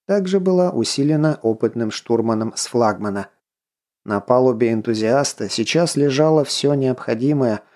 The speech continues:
чтобы начать борьбу за живучесть попавшего в беду траулера. Идём, как говорится, по приборам. Туман и не думает рассеиваться,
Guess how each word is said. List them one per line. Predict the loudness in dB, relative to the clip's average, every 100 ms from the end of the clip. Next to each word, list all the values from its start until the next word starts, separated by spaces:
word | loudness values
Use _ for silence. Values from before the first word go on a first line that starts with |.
| _ _
чтобы | -16 -6 -2 2
начать | 0 2 0 0
борьбу | 0 0 2 0 2
за | 0
живучесть | 0 0 0 -2 -2 -4 -6 _
попавшего | -8 -6 -4 -2 -2 -2 -2
в | -2
беду | -2 -2 0 -2
траулера. | 0 0 0 -2 -6 -10 -12 _ _ _ _ _ _ _ _ _ _ _ _ _ _ _ _ _ _ _ _ _ _ _ _ _ _
Идём, | -6 -2 0 0
как | 0 0 2
говорится, | 2 2 2 0 -2 0 0 -4 -6
по | -6
приборам. | -2 0 0 -2 -4 -12 _ _ _ _ -10
Туман | -4 0 2 2
и |
не | 2
думает | 2 2 2 2 2
рассеиваться, | 0 0 -2 0 -2 -4 -10 -12